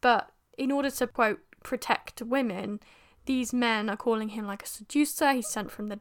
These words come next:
devil, he's crazy, he's out of control, he's dangerous. When actually, we see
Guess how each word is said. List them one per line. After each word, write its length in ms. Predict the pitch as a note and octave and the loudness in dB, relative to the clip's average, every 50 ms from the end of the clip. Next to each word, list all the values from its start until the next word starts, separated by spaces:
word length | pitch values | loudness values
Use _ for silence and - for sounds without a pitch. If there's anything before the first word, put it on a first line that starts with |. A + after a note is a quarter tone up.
| _ | _
devil, 460 | - D4 C#4 C#4+ - C4+ C4 B3+ C4 B3 | 2 4 4 4 4 2 2 2 0 -2
he's 240 | G#3 - G#3+ - | -4 -8 -12 -12
crazy, 840 | - - - - D#4+ D#4+ D4+ D4 C#4+ C#4 C4 C#4+ C#4+ C#4+ C#4+ C#4 C4+ - - - _ | -12 -10 -6 -2 0 2 2 2 2 0 -2 -2 -2 -2 -2 -2 -4 -8 -14 -20 _
he's 200 | - - A#3 - - | -10 -8 -8 -6 -2
out 140 | - B3+ B3 | 2 2 2
of 80 | B3 - | 2 0
control, 540 | - A#3+ A3 - - D#4+ D4 D4 D4 D4 C4+ | -4 -8 -8 -2 4 6 8 8 8 8 6
he's 200 | A#3 A#3+ G#3+ - | 2 -2 -6 -6
dangerous. 1000 | - - C#4+ C#4 C#4 C4+ B3+ C4 C4+ C4+ C4 C4 C4 - - - - - - - _ _ _ _ _ - - - - _ _ _ - | 0 0 2 2 2 2 0 2 2 4 4 4 2 0 -6 -6 -8 -8 -10 -14 _ _ _ _ _ -20 -20 -20 -20 _ _ _ -8
When 240 | - A#3+ D4 D4 D#4 | -2 2 2 2 2
actually, 600 | F4+ E4 - - - - G#3 - - - A3+ - _ _ _ _ _ _ _ _ _ _ _ _ _ _ _ _ _ _ _ - | 2 -2 -4 -6 -8 -6 -6 -6 -6 -8 -12 -14 _ _ _ _ _ _ _ _ _ _ _ _ _ _ _ _ _ _ _ -8
we 220 | A#3 A3+ C4+ C4 | -4 -2 -2 -2
see 440 | B3 - - C#4 C4+ C4 B3 - - | -2 -2 -2 0 0 0 0 -2 -6